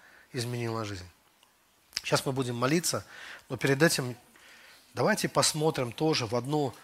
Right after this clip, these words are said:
очень простую библейскую историю, чтобы мы не только, ну, слушали теорию, немножко практики. Возьмём даже самое-самое такое, знаете,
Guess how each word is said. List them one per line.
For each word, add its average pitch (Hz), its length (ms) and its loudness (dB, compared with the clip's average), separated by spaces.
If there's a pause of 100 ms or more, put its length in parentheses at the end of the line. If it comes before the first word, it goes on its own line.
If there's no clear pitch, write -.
(320)
очень 220 340 4
простую 170 600 4
библейскую 135 680 2
историю, 147 560 0 (720)
чтобы 156 300 0
мы 165 120 2
не 156 100 0
только, 143 600 4 (800)
ну, 143 200 0
слушали 139 460 2
теорию, 139 640 0 (420)
немножко 131 500 0
практики. 143 720 4 (1200)
Возьмём 180 360 4
даже 165 160 4
самое-самое 180 880 4
такое, 147 300 0
знаете, 156 240 -4